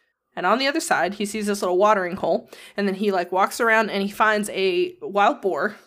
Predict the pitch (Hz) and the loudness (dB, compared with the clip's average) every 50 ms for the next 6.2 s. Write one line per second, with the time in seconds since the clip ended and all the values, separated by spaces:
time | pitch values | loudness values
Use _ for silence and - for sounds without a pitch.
0 | _ - 196 190 208 240 269 226 190 185 - 175 175 185 - - 190 - 175 175 | _ -8 -2 0 0 0 2 2 0 2 2 0 0 0 -2 -6 -4 -4 -4 -4
1 | - 147 196 - - - - - - - - 202 202 190 - - 110 101 95 95 | -4 -4 -6 -8 -10 -16 -20 -20 -20 -6 -2 0 2 4 4 4 4 4 4 4
2 | - - - 208 - 262 254 247 - 170 143 175 202 - - - - - - - | 4 4 2 2 0 -2 -4 -2 -2 -2 -2 -2 -2 -6 -10 -14 -18 -20 -20 -20
3 | _ _ _ - 202 202 185 202 - - 247 302 262 226 220 220 - 214 202 202 | _ _ _ -4 -2 -2 -2 -4 -6 -2 0 0 2 2 0 0 0 -2 -2 0
4 | 202 175 185 190 170 151 143 - - 87 - - - - - - _ _ _ _ | 0 2 2 2 2 0 -2 -4 -6 -6 -6 -6 -10 -18 -20 -20 _ _ _ _
5 | - - 196 180 175 180 - 339 311 247 233 214 208 208 202 185 180 170 160 - | -4 -2 0 0 0 0 0 0 2 4 4 4 6 6 4 4 2 -2 -6 -6
6 | 151 170 - | -8 -12 -18